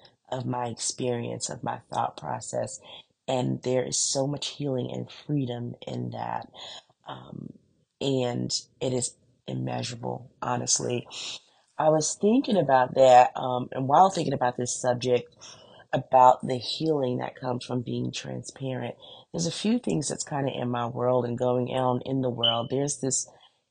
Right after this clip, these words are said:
um, young lady, I believe it's called What the Fuck Did I Marry? Who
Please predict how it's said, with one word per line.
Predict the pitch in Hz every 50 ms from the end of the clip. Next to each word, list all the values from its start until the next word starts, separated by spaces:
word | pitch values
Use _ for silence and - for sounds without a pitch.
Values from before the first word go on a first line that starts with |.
| _ _ -
um, | 139 131 127 127 127 135 139 135
young | 139 151 156 170 185 185 170 170 170 _ _ _ _ _ -
lady, | - 147 143 143 139 139 139 131 127 127 123 123 127 - _ _ _ _ - -
I | - 127
believe | - 131 127 131 135 131 147 156 156 156 147 - _ _ _ _ _ _ -
it's | - - - - -
called | - 131 131 123 123 123 120 117 117 - - _ _ _ _ _ _ _ _ _ _ _ _ _ _ _ _ _ _ _ _ _ _ _ _ _ _ _ _ _ _
What | - 131 135 139 - - _ _ _ _ _ _ _ _ _ _ _ _ _ _ _ _ _ _ _ _ _ _ _ - -
the | 123 131
Fuck | - 143 127 123
Did | - -
I | 123
Marry? | 120 123 123 123 120 113
Who | 117 110 139 156 156 156 156 -